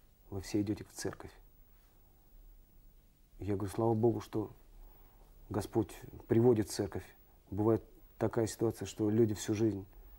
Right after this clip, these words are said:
живут, им хорошо или им плохо, но они не приходят в церковь. И после этого как бы я обрёл веру, и у меня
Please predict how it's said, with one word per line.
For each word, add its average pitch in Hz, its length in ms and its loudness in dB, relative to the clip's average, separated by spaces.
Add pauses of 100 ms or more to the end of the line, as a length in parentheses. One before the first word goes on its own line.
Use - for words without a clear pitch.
(180)
живут, 110 440 2
им 110 140 2
хорошо 104 440 2
или 110 140 6
им 104 100 4
плохо, 113 360 0
но 104 120 -4
они 107 140 0
не 107 120 0
приходят 104 440 -6
в - 20 -18
церковь. - 300 -12 (1800)
И 135 100 4
после 151 340 8
этого 208 260 8
как 165 200 6
бы 165 240 8 (220)
я 147 520 6 (560)
обрёл 131 440 6
веру, 120 420 0 (1900)
и 120 100 -2
у 113 100 0
меня 139 540 -2